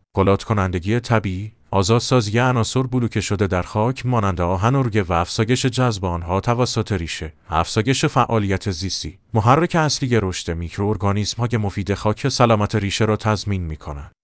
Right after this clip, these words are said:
ضد تنش قوی، افزایش مقاومت گیاه در برابر تنش‌های محیطی، خشکی و شوری. جذب آنی، به دلیل فرم مایع، جذب سریعتر و مؤثرتری نسبت به نمونه‌های جامد دارد.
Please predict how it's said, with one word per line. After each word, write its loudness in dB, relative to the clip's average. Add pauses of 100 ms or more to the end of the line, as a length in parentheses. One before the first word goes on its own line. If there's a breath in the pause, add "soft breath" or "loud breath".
ضد 4
تنش 2
قوی، -2 (140)
افزایش 2
مقاومت 2
گیاه 0
در 2
برابر 2
تنش‌های 0
محیطی، 2
خشکی 0
و 0
شوری. -8 (180)
جذب 0
آنی، -4
به 4
دلیل 6
فرم 2
مایع، 0
جذب 0
سریعتر 0
و 2
مؤثرتری 2
نسبت -2
به 0
نمونه‌های 0
جامد -2
دارد. -10